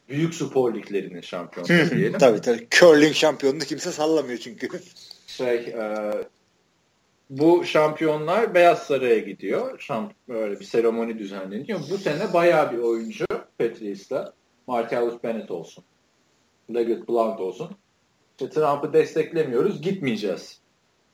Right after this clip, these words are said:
Speaker 1: diye açıklamalar yaptılar. Daha önce mesela gitmeyenlerden biri de Tom Brady'ydi. Sebebi de Obama, e, Deflategate ile ilgili şaka yapıyor falan diye.
Speaker 2: <laughs>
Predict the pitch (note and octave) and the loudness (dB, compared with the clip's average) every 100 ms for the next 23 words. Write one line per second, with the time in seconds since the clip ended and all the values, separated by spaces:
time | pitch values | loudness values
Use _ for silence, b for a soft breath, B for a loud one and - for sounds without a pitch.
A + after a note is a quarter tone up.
0 | _ - D3 C#3+ G3 F#3 E3 E3+ D#3+ D#3 | _ -18 -6 0 2 0 -2 -2 0 2
1 | D3+ C3+ F#2+ - F#2+ F#2+ B2 C#3 C#3 C#3+ | 4 4 2 -2 -6 -2 2 2 2 0
2 | C#3 D3 C#3 C3 C#3+ - C#3 C3 B2+ A#2+ | 0 2 2 2 -2 -6 -4 -4 -2 -2
3 | A#2+ A#2+ A#2+ C#3 D#3+ D#3 D#3+ D3 D3+ B2+ | 0 -2 -4 -2 -2 -2 -2 0 2 2
4 | A2 A2+ E3+ E3+ D3 B2+ D3 A#3 - _ | 0 -6 -2 0 0 0 0 0 -6 _
5 | _ _ _ _ _ _ _ C3+ C#3+ D#3 | _ _ _ _ _ _ _ 0 2 2
6 | C#3 G#3 G#3+ - - C3+ C3 C3+ C3+ C3+ | 0 -2 -6 -14 -8 -2 0 2 0 -2
7 | C3+ C#3+ F3 D#3 C3 A#2+ B2+ C#3+ G3+ F#3+ | -4 -2 0 0 -2 -2 -4 -4 -2 0
8 | - C3+ - E2 D#2+ - - G2+ F2+ E2 | 0 0 -2 -6 -12 -14 -10 -8 -8 -10
9 | F2 E3 - b b _ _ - - - | -6 -6 -6 b b _ _ -12 -4 -2
10 | - | -2